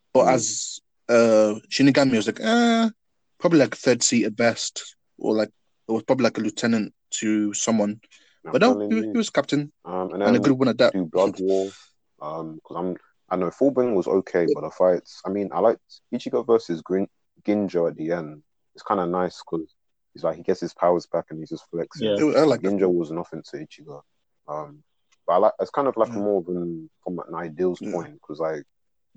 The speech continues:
Speaker 2: they can't, there's kinda sketchy things going in the Soul Society, but, like, I don't think Ichigo was always aware of that, so he didn't really have
Speaker 1: Yeah.
Speaker 2: a problem. But Ginjo was different,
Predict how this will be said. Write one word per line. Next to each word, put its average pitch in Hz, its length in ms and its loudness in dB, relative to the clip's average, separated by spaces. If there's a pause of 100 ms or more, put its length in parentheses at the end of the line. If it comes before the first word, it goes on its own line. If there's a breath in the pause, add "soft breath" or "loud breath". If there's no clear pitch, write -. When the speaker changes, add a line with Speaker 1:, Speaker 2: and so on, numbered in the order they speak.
(120)
Speaker 2:
they 98 100 0
can't, 117 240 -2 (200)
there's 95 160 -4
kinda 117 200 0
sketchy - 400 -2
things 98 300 -2
going 92 180 2
in 85 100 -2
the 71 80 -8
Soul 92 220 0
Society, 82 640 -6
but, 78 280 -12
like, 143 220 -12 (420)
I - 100 -4
don't - 120 2
think 95 260 -6 (640)
Ichigo 190 340 2
was 87 140 0
always 90 260 2
aware 82 280 0
of 80 200 0
that, 73 160 -8
so - 160 -10
he 92 120 -8
didn't 87 180 -2
really 82 120 -4
have 76 80 -4
Speaker 1:
Yeah. 73 120 -12
Speaker 2:
a - 40 -20
problem. 78 300 -8
But 71 180 -14
Ginjo 85 420 -6
was 73 220 -16 (100)
different, 76 400 -12